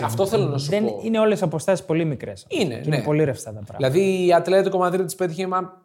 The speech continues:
Speaker 1: πολύ μεγάλη νίκη επί της Μπιλμπάο. Έχει εμβόλυμη αυτή την αγωνιστική
Speaker 2: Ναι, ναι, ναι.
Speaker 1: η... η La Liga. Ε, πολύ μεγάλη νίκη με τον αναπληρωματικό τερματοφύλακα της Ατλέτικο, τον, α,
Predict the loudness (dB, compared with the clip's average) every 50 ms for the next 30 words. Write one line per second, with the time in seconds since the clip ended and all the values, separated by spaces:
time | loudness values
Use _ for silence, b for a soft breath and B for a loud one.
0 | _ _ _ -6 -4 -2 -2 -2 0 0 0 0 0 0 -2 -2 -2 -2 -2 -2
1 | -4 -6 -6 -4 -2 -2 0 2 4 6 6 6 6 4 2 0 -4 -4 -6 -4
2 | -4 -4 -4 -2 0 2 2 2 0 -2 -6 -6 -8 -8 -8 -8 -8 -8 -8 -6
3 | -2 -2 0 0 0 0 0 -2 -2 -2 -2 0 0 0 -2 -2 -2 -4 -4 -6
4 | -6 -10 -12 -14 -12 -10 -8 -8 -6 -6 -6 -4 -2 0 0 2 0 -2 -4 -6
5 | -10 B B B B B B B -10 -8 -8 -8 -4 2 2 4 4 4 4 4
6 | 4 6 6 6 6 4 2 0 0 -2 -2 -4 -2 -2 -2 0 -2 0 0 0
7 | -2 -2 -2 -4 -2 -2 0 0 0 0 0 -2 -4 -4 -4 -2 -2 -2 0 -2
8 | -4 -4 -4 -4 -6 -6 -4 -2 2 4 4 2 2 0 0 0 0 0 -2 -4
9 | -8 -10 -8 -8 -6 -6 -4 -2 0 0 0 -2 -2 -4 -4 -2 -2 -2 -2 -4
10 | -4 -4 -4 -2